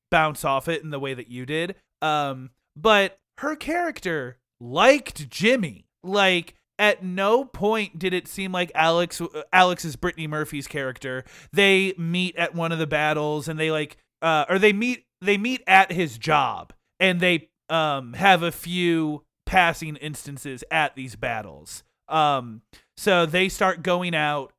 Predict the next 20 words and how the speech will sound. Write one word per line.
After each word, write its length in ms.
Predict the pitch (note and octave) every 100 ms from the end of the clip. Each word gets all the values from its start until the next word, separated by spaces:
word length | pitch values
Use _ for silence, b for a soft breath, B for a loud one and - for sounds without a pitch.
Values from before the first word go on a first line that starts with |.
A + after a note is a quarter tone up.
| -
and 440 | D#3+ D#3 D3+ C#3 _ _
she 320 | - - D3+ E3+
is 180 | F#3+ -
interested 540 | C4+ - C4+ - G#3+
in 100 | F3
him 420 | D#3+ D3+ A#2 G2+ -
and 340 | E3 D#3 C#3+ C3+ _ _
she 260 | - F3+ E3+
is 120 | E3+
putting 360 | - D#3+ E3 G3+
the 100 | A3
work 380 | G#3 C4+ C4+ -
in 260 | G#3+ F#3 E3+
for 200 | E3 D3+
him 360 | D#3+ C#3 B2 C3
and 200 | D3 C#3+
she 220 | - F3+
meets 360 | E3+ F#3 G3
his 220 | B3+ B3+ B3
mom 760 | C4+ C#4+ C4 G#3+ F3+ C#3+ C3+